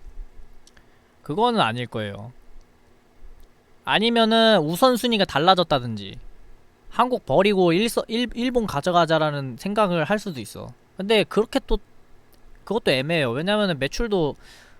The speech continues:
아직 한국 서버 잘 나오기 때문에 버릴 수는 없을 텐데 그냥 내가 보기에는 지금 이제 일-, 그 중국 서버 그 뭐야, 뭐라 그러지? 그거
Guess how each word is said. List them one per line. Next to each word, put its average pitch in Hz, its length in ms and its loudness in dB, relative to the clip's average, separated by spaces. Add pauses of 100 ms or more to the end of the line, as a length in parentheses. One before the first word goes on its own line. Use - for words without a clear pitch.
(140)
아직 165 220 -2
한국 247 200 -6
서버 220 160 2
잘 139 180 -4
나오기 180 240 2
때문에 151 380 -4
버릴 190 400 -2
수는 190 240 -6
없을 147 220 -6
텐데 147 640 -4 (1040)
그냥 202 280 0
내가 185 220 2
보기에는 220 500 0
지금 185 220 -4
이제 175 560 2
일-, 233 200 -4 (380)
그 139 260 -4
중국 214 280 -6
서버 190 920 6
그 123 200 -8
뭐야, 113 200 -4
뭐라 131 200 -2
그러지? 123 300 -6
그거 110 320 -8